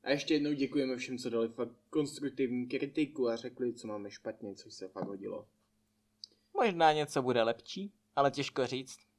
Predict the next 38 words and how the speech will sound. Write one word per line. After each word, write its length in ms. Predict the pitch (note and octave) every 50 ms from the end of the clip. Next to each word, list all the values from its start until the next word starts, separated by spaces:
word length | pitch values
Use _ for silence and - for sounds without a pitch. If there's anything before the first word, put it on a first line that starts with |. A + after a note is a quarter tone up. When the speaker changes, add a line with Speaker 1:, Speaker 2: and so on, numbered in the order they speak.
| _ _ _ _ _ _ - C#3
Speaker 1:
Zrovna 340 | A#2+ A2+ B2 B2 A#2+ C3 B2+
aspoň 260 | B2 B2 - C3 C3
naplánovat 560 | C3 B2 B2+ - C3+ B2+ B2+ B2 A#2 A#2 A#2
si 120 | - B2+ A#2
zhruba, 920 | - - B2+ C3+ C#3 D3 D3 D3 C3+ B2+ B2 A#2 A2+ A2 G2+ - - -
ale 220 | - - B2+ C#3 C#3
fakt 220 | - F#3 E3+ D#3
zhruba, 500 | C#3 - B2+ C3+ E3+ F3 F#3+ F3+ D3+ C#3
co 160 | B2 - D#3+
chceme 520 | C3 - - D3 C3+ A#2 A#2+ B2+ B2 A2+ - -
říkat 400 | C3 C3 - D3 - - A#2 G#2+
v 80 | - -
tomhle 260 | - B2+ A#2 A2+ A2
dílu, 300 | A2+ A2+ A2+ A#2 A#2 B2
bylo 220 | A#2 A2+ A2 G2+ -
fakt 320 | - - - D#3+ D#3 -
super. 380 | - - - - - - - _ _ _ _ _ _ _ _ _ _ _ _ _ _ _ -
Speaker 2:
Jo, 220 | - A2+ G#2 - - _ _
stejně 320 | - - - C3+ D3+ D#3
pokud 280 | D#3 D#3+ D#3 E3 C#3+ -
to 100 | C3 A#2
nesestříháš, 580 | G#2+ G#2+ - G#2+ - - - A#2+ B2 G#2+ -
tak 140 | - G2 -
to 100 | - A#2
bude 180 | G#2 A2 G2+ -
pátý 320 | - - - - - -
přes 200 | - - - A#2+
devátý. 500 | - C3 A2+ C#3 D3 C#3+ - A3+ A3+ G3 - - _ _ - - - -
Speaker 1:
Mm, 340 | C#3 C#3+ C#3+ C#3 C3+ C3+ B2+ B2+ B2+ - _ _ _ _ _ _
ale 200 | - C#3+ F#3 G#3
už 140 | G#3+ G3+ -
ne 120 | C4 B3
tolik 280 | A#3+ A3+ A3+ A3+ G3+ -
jako 200 | F#3+ E3 - F3 E3 - _ - -
v 40 | -
tom 180 | _ - D#3 D3
prvním 360 | C#3 C#3 C#3 C#3 C3+ B2+ B2
díle. 380 | A#2+ C#3 C#3+ C3+ A#2 A#2 A#2